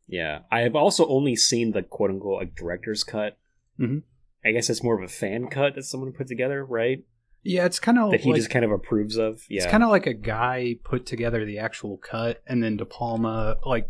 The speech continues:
Speaker 2: he, he built that cut off of De Palma's, like, original storyboard, I guess. So,
Speaker 1: Yeah.
Speaker 2: um, yeah, De Palma basically came in and just kinda put his stamp on it and was like,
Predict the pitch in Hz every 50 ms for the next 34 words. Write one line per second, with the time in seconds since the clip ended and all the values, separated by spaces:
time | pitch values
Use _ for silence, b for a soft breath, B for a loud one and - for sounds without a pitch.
0 | - - - - - 175 175 139 - - - - - - - 175 147 120 - 131
1 | 135 - - 143 127 - - - 151 135 127 - - 127 120 - 127 117 107 110
2 | 113 - - - 120 117 117 117 113 110 107 - 117 113 - 110 104 110 113 110
3 | 107 107 98 90 - - - - 110 107 117 123 127 131 143 143 143 147 147 143
4 | 151 160 160 160 156 - - - - - 117 113 107 107 104 92 80 78 - _
5 | _ - - - _ - 123 113 110 110 107 104 104 - 131 127 120 113 110 107
6 | 117 - - 175 196 196 175 139 120 123 123 - - - - 113 104 - - 120
7 | 110 107 110 107 107 104 104 107 107 - - 123 110 104 101 98 95 - _ _
8 | - 123 110 107 107 95 - - - 113 104 101 98 - - 101 98 98 101 98
9 | 95 120 113 101 101 - 123 101 98 - -